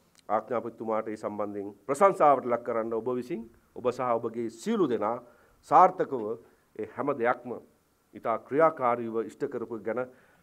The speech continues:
අ, මා සතුටු වෙනවා. මං ඒ සම්බන්ධයෙන් මං පුද්ගලිකව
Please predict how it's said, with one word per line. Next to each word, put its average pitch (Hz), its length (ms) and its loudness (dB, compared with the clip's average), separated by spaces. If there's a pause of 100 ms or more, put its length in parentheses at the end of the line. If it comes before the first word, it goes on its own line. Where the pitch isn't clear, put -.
(120)
අ, 98 80 -8 (600)
මා 104 180 -4
සතුටු 110 260 -6
වෙනවා. 113 260 -6
මං 104 200 -6 (580)
ඒ 107 80 -10
සම්බන්ධයෙන් 101 500 -8 (540)
මං 98 120 -6
පුද්ගලිකව 139 520 -6